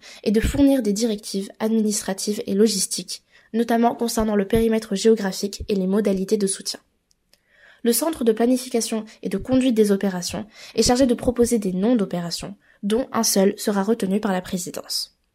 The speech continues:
La durée moyenne d'une opex est de quatre à six mois. Aujourd'hui, dans le langage courant, le terme opex est souvent employé comme synonyme de guerre. Mais en réalité, les opex peuvent avoir différents rôles.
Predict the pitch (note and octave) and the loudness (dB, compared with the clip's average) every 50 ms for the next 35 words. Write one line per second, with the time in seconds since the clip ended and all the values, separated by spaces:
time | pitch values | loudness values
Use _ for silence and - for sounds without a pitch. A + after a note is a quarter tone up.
0 | _ _ _ _ _ _ _ _ _ _ - G#3+ G#3 A3+ C4+ C#4 D4 D4 C#4 C#4 | _ _ _ _ _ _ _ _ _ _ -2 -2 0 2 2 2 4 2 2 2
1 | C4 C4 B3 A3+ A3 G#3 G3+ F#3+ F#3 - F3 F3+ - - - - G#3+ G3+ F#3+ F3+ | 2 2 0 0 -2 -4 -4 -4 -4 -6 -8 -6 -6 -8 -6 -4 -4 -4 -4 -4
2 | - - G#3 A#3+ - - - - - G3+ G3 - - E3 - - - - _ _ | -4 -4 -4 -4 -6 -10 -12 -10 -6 -4 -4 -4 -4 -6 -8 -12 -14 -18 _ _
3 | _ _ _ _ _ - _ _ _ _ _ _ _ _ _ _ _ _ _ _ | _ _ _ _ _ -20 _ _ _ _ _ _ _ _ _ _ _ _ _ _
4 | _ _ _ _ D4+ D#4+ D4+ C#4 C4 B3+ C4 C4+ D#4+ - - A3+ B3 A#3+ B3 B3 | _ _ _ _ -6 -4 -4 -2 -4 -4 -4 -6 -6 -4 -4 -2 0 0 0 0
5 | B3 B3+ C4 C#4+ C#4 C#4+ - - A3+ G#3+ G#3+ B3+ - - - - - - _ _ | 0 0 0 0 -2 -2 -4 -6 -4 -4 -4 -4 -6 -10 -18 -20 -20 -20 _ _
6 | A#3 A#3 A#3 D4 D4+ D#4 C#4+ - - A#3 A3+ A3+ G3+ G3+ - - - - - A3 | -4 -2 0 0 0 0 0 0 0 -2 0 0 -2 -4 -4 -8 -10 -6 -6 -6
7 | A3 A3 - C4+ C#4 D#4 - - A#3+ - A3 A#3 C4 B3+ A#3 G#3+ G#3 - A3 G#3 | -6 -4 -4 -4 -6 -4 -4 -6 -6 -4 -4 -4 -2 -2 -2 -4 -2 -2 0 0
8 | G3+ G#3 A#3 B3 A3 G3 F3+ - - G3+ - E3 - - - - - - - - | 2 2 2 2 2 0 -2 -4 -6 -8 -8 -8 -8 -10 -12 -16 -16 -18 -20 -20
9 | - - - - - - A3+ A#3 A#3+ - A#3 A3+ A3+ C#4+ E4 E4 C#4 B3+ - - | -20 -20 -20 -14 -4 0 2 2 2 2 0 -2 0 2 2 4 2 2 2 0
10 | G#3 G#3+ - - _ - - A#3 A3+ A#3+ A#3+ B3+ C#4 C#4 C#4 - B3 A#3 - - | -4 -4 -6 -10 _ -2 0 2 2 2 2 2 0 -2 -2 -4 -6 -6 -4 -6
11 | G#3 G3+ A3 A#3 A#3 G#3+ G3+ G#3+ G#3+ - - F#3 F3+ F3 F3 - - - - _ | -4 -2 -2 -2 -2 -2 -4 -6 -6 -4 -4 -4 -4 -6 -8 -8 -12 -18 -18 _